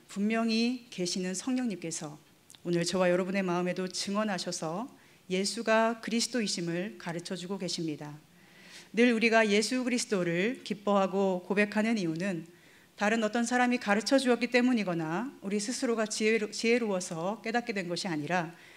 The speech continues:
오직 성령께서 친히 우리 마음의 증언으로 계시기 때문입니다. 예수 그리스도는 물과 피로 임하셨고 증언하는 이는 성령이시니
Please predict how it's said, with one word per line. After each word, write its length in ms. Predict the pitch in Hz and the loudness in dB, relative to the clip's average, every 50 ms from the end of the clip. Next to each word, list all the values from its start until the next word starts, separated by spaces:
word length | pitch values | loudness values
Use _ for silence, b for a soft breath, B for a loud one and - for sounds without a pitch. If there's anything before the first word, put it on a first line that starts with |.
| B B B B | B B B B
오직 260 | - 190 202 220 226 | -4 -2 -2 -2 -2
성령께서 880 | - - - 294 294 294 294 302 302 285 - 202 185 - - 156 147 151 - _ - | -2 -2 2 4 6 6 6 6 4 2 0 -4 -6 -4 -6 -8 -10 -12 -18 _ -8
친히 340 | - - 285 277 277 269 262 | -4 0 2 4 4 4 4
우리 160 | - 208 214 | 2 0 0
마음의 400 | 208 196 185 180 180 180 185 180 | 0 0 0 0 0 0 -2 0
증언으로 520 | - - 220 214 220 247 247 240 247 254 | -2 0 0 2 2 2 2 2 2 2
계시기 340 | 240 202 180 - 170 175 175 | 0 0 -2 -2 -4 -6 -6
때문입니다. 680 | 175 214 202 208 202 170 147 151 143 156 147 147 147 156 B B B B B B B B B B B - | -4 -4 -4 -2 -2 -2 -2 -4 -6 -6 -8 -10 -10 -14 B B B B B B B B B B B 6
예수 400 | 208 214 226 226 - 254 254 247 | 6 6 6 6 4 0 0 0
그리스도는 800 | - 220 233 220 220 - 214 208 202 202 208 233 262 311 285 - | 0 0 0 0 2 0 0 2 2 2 2 0 -2 -4 -6 -6
물과 480 | 185 185 202 214 214 226 233 240 233 233 | -4 -2 -2 0 4 6 6 6 4 2
피로 300 | - - 320 302 302 294 | -2 -2 2 2 2 2
임하셨고 680 | 240 202 190 175 - 175 151 - - 160 147 151 160 B B B B B B | 2 0 0 -2 -2 -4 -8 -10 -8 -8 -8 -8 -8 B B B B B B
증언하는 580 | - - 226 220 247 269 262 269 262 269 262 | -2 0 2 4 6 6 6 8 8 6 6
이는 240 | 247 233 240 262 277 | 6 6 6 6 6
성령이시니 1040 | 269 277 - 294 294 277 285 294 277 226 190 - - 190 175 165 175 208 277 - B | 4 4 4 4 6 6 6 6 4 2 0 -2 -2 -2 -2 -2 -2 -4 -4 -6 B